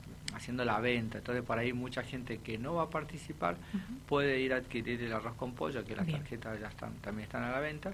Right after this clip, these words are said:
Speaker 2: ¿Qué valor tienen,
Speaker 1: Eh,
Speaker 2: Marcelo?
Speaker 1: doscientos pesos la tarjeta.
Speaker 2: Súper accesible.
Speaker 1: Sí. Y, eh, después de eso, bueno, van a estar, eh, ¿cómo se llama? Pueden estar,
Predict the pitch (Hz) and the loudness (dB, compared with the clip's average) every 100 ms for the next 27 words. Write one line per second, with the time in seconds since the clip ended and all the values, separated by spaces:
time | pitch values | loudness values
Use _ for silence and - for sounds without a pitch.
0 | - - 208 208 226 220 220 202 185 - | -2 6 8 10 8 4 4 4 6 6
1 | 190 202 - 196 190 113 - 107 113 104 | 6 4 0 0 -2 -4 -6 -6 -6 -6
2 | 107 107 104 - - - 254 254 247 190 | -6 -6 -6 -4 -4 0 -2 0 0 0
3 | - - 175 214 233 208 156 - - - | -2 -8 -4 0 2 0 -2 -6 -8 -10
4 | - - 127 135 135 - - - - - | -10 -4 0 0 -2 -8 -14 -14 -8 -2
5 | 113 113 110 107 107 101 101 117 110 - | 2 4 4 0 -2 -6 -4 -2 -2 -2
6 | 127 123 127 127 131 131 - 139 120 107 | -2 -2 0 2 2 0 0 2 2 0
7 | 110 117 117 - 120 123 - - 127 113 | 0 0 -2 2 2 2 -4 -8 -4 -4
8 | 107 101 104 104 113 113 113 - - 117 | -4 -4 -6 -6 -6 -6 -6 -8 -6 -6
9 | 117 147 165 117 110 120 | -2 -2 0 0 0 -2